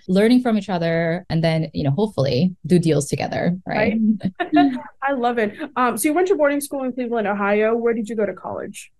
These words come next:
Speaker 1: I went to another boarding school for high school, uh, in D C. And then I went to, I moved down to,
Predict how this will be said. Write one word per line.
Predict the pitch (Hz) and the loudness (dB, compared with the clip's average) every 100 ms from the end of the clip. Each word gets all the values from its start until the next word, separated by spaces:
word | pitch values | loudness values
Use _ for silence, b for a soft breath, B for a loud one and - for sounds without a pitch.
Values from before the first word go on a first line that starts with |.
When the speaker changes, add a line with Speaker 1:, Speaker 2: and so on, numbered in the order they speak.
| _ | _
Speaker 1:
I | 214 | 2
went | 233 277 | 4 4
to | 277 302 269 - | 4 4 4 4
another | 214 226 269 | 4 6 4
boarding | 240 208 | 4 2
school | 196 - 196 | 0 -4 -4
for | |
high | 180 180 | -2 -2
school, | - 254 294 - | 0 2 2 2
uh, | 180 170 | 2 2
in | 175 180 | 4 4
D | 160 | 2
C. | 156 160 190 285 302 - | -2 0 2 0 -2 0
And | 180 | 2
then | 175 170 170 | 4 4 2
I | 165 165 | 2 0
went | 165 170 165 | 2 0 -2
to, | - | 0
I | 170 | 2
moved | 165 202 220 | 4 4 2
down | 214 190 180 185 | 2 2 2 0
to, | 190 175 170 170 | 0 2 4 2